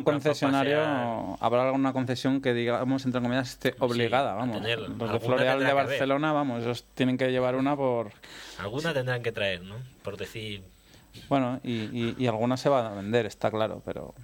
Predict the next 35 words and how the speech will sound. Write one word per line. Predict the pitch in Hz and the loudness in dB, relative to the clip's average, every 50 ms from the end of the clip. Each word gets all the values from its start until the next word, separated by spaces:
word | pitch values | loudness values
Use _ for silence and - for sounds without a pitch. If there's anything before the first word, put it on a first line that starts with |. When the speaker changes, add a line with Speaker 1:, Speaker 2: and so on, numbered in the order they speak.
| - - - | -20 -20 -14
Speaker 2:
bueno, | - 127 123 - - | -12 -10 -10 -8 -10
no | 107 113 | -10 -10
será. | - - 107 104 101 101 - - - - | -6 -4 -4 -4 -4 -4 -8 -10 -14 -18
Speaker 1:
Sí. | - - - - - - - - - | -20 -20 -20 -20 -20 -20 -20 -14 -4
Speaker 2:
Y | - 131 | -2 0
una | 143 165 170 | 0 2 0
cosa | - 160 - 156 | 0 0 0 0
te | 139 143 | 0 2
quería | 127 127 131 131 | 2 2 2 2
comentar, | 120 123 120 117 113 - 127 123 | 2 0 0 -2 2 2 2 4
ahora | 120 120 127 127 | 4 2 0 0
que, | 131 135 | -4 -6
que | 123 - 127 123 - - 123 | -8 -8 -8 -6 -2 0 0
decías | 117 110 - 127 120 120 - - | 0 0 0 -2 -2 -2 -2 -4
lo | 120 117 113 | -4 -2 -2
de | 113 113 | -2 -2
los, | 110 110 113 110 107 107 107 107 - - - - - - - - - - - | -2 -2 -2 -2 -4 -4 -6 -10 -12 -16 -18 -20 -20 -20 -20 -16 -14 -8 -4
lo | 123 117 | 0 0
del | 117 - | 0 0
reglaje | 107 113 120 127 - 147 | 0 0 0 2 2 2
de | 139 | 2
las | 131 120 110 | 2 0 2
válvulas, | 123 131 139 139 151 160 151 - - - - - - - 180 | 2 0 0 2 0 0 -2 -2 -8 -14 -20 -20 -20 -10 -8
es | 139 123 - | -6 -6 -4
que | - - 160 | -2 0 0
he | |
leído | 151 156 156 156 | 2 2 2 2
hace | 151 - 135 | 0 -2 -2
poco | 135 151 151 143 | 0 0 0 2
también | 135 127 120 135 143 139 | 2 2 2 2 2 2
de | 131 | 0
un | 127 | 0
sistema | 127 - 127 - - 147 139 139 131 | 0 -4 -8 -2 0 2 2 2 2
de | 127 120 | 2 2
reglaje, | 117 117 117 120 131 131 131 - 147 143 139 131 127 120 | 2 0 2 2 0 0 0 0 0 0 2 0 0 -2